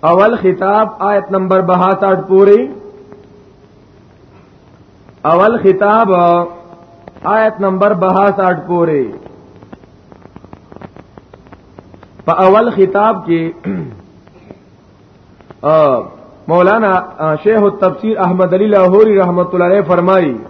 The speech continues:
د دې ځای نه بیا تذکیر بآلاء الله او تذکیر بما بعد الموت بیانېږي.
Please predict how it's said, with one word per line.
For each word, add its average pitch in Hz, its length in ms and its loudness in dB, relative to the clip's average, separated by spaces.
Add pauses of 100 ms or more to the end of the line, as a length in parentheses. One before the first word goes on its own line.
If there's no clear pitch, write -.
(720)
د 151 40 -2
دې 180 300 4
ځای 220 200 2
نه 208 120 0
بیا 196 280 2
تذکیر 208 600 -4
بآلاء 175 520 0
الله 170 540 -2 (340)
او 170 140 2
تذکیر 180 540 -4
بما 180 320 2
بعد 170 300 0
الموت 180 380 2
بیانېږي. 139 640 -2